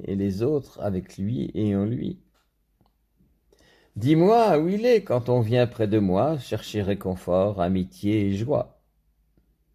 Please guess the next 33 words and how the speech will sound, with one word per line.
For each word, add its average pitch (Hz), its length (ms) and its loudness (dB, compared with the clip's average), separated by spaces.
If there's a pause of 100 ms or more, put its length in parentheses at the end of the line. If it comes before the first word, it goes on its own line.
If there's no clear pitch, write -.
(1200)
Joseph, 104 580 4
mon 110 180 2
ami, 90 440 2 (840)
toi 143 280 8
qui 135 180 0
as 131 60 6
cheminé 139 580 0
à 131 60 2
travers 123 480 0
les 120 120 0
rayons 127 540 -2 (220)
et 117 180 2
les 101 300 -2
ombres, 90 520 -6 (1400)
apprends-moi 135 680 6
à 120 160 8
rencontrer 120 640 -6
le 117 100 0
Seigneur 117 520 -4
dans 110 140 -4
le 110 100 -2
quotidien 104 640 -6
de 101 100 0
ma 95 160 0
vie. 87 320 -8 (1400)
Toi, 170 540 4
le 101 240 -2
témoin 107 380 2
étonné 107 520 2
de 104 120 0
l'action 101 480 -2
de 101 80 -2
l'Esprit, 113 680 -8